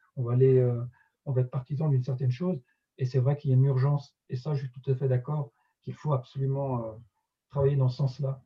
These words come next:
Mais en même temps, on nuance pas les choses en ayant, en faisant des réductions comme ça. Et si on pose un regard, euh,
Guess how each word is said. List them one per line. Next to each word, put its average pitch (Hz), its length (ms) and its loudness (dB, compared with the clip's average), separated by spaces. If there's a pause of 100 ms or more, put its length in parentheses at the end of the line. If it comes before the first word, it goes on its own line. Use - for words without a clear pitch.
(320)
Mais 143 360 0
en 139 100 2
même 151 220 0
temps, 185 340 -4
on 139 100 2
nuance 151 360 2 (120)
pas 160 100 -4
les 156 100 -4
choses 147 400 -6 (100)
en 131 140 2
ayant, 131 440 2 (100)
en 143 60 -6
faisant 143 180 -2
des 135 100 2
réductions 139 380 0
comme 127 160 -4
ça. 175 260 -6 (360)
Et - 60 -10
si 202 220 -8
on 180 160 -2
pose 180 320 -2
un 135 140 2
regard, 139 480 0
euh, 123 180 0